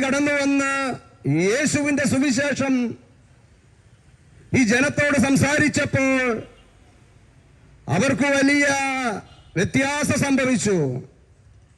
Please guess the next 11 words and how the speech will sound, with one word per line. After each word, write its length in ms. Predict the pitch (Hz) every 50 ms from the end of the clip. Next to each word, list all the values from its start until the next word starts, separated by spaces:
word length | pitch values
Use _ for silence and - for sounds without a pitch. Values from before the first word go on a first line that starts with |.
| _ _ - _ _ - - - - - - - - - - - - - - - - - - - - - - - - - - - - - - - - - - - - - - - - - - - - - - - - - - - _ _ _ - 151 143
ജനം 340 | 226 233 247 277 302 302 294 302 294 294 269 - - - - - - 196
അവരുടെ 260 | 226 262 285 302 294 294
അന്ധവിശ്വാസത്തിൽ 1000 | 285 - 233 262 294 285 294 294 269 - 277 269 277 285 262 294 277 - 285 285 285
നിന്നും 300 | 285 285 285 285 285 277 277 277 269 - - - - - - - _ - 151
അനാചാരങ്ങളിൽ 760 | 196 226 269 294 311 247 262 285 294 285 294 294 294 294 285 285
നിന്നും 280 | 285 285 277 277 277 269 262 262 240 - - - - - - - - - - - 185
അടിമത്തത്തിൽ 600 | 233 220 302 294 320 - - 302 240 302 294 294 285
നിന്നും 220 | 285 285 285 285 277 -
സ്വതന്ത്രരാകണമെങ്കിൽ, 1080 | 226 233 269 285 294 302 294 294 277 277 285 277 285 285 285 285 277 277 254 269 269 262 247 240 220 - - - - - - - - - - - - - - - - - - -
സ്വാതന്ത്ര്യം 600 | 196 196 226 294 269 311 302 302 294 311 294 294
ലഭിക്കണമെങ്കിൽ, 720 | 294 277 294 - 294 294 285 285 285 285 277 262 277 277